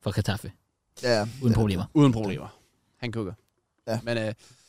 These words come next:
Speaker 3: ja, det har været, det har været en stor nyhed. Øh, eller i hvert fald et stort drama omkring det, men der er ikke rigtig kommet noget frem endnu, så
Speaker 1: Nej,
Speaker 3: det
Speaker 1: også,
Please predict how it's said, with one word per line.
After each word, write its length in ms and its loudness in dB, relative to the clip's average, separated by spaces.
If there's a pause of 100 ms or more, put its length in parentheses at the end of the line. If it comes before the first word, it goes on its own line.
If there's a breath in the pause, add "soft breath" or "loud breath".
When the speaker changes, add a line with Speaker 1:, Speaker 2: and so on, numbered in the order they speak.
(180 soft breath)
Speaker 3:
ja, 140 2
det 160 6
har 220 8
været, 200 2
det 80 2
har 140 4
været 80 2
en 40 2
stor 160 -4
nyhed. 260 -4 (480)
Øh, 60 -6
eller 720 -4
i 40 -12
hvert 160 -10
fald 80 -10
et 20 -8
stort 240 0
drama 320 -2
omkring 300 0
det, 60 -2
men 80 -6
der 40 -2
er 20 0
ikke 120 4
rigtig 160 -4
kommet 160 -4
noget 140 -2
frem 300 -10
endnu, 220 -14
så 100 -16
Speaker 1:
Nej, 80 0
Speaker 3:
det 60 0
Speaker 1:
også, 160 0